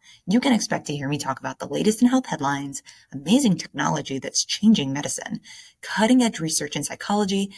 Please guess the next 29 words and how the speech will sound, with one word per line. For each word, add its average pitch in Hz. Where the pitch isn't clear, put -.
all 180
the 170
new 139
gadgets, 143
gear, 147
and -
apps 139
that 165
can 160
help -
make 147
your 147
life 147
easier 175
and 156
healthier. -
I'm 220
obsessed 185
with 170
learning 160
new 147
information 151
about 156
health 160
and 160
wellness 151
on 170
the 160
physical 214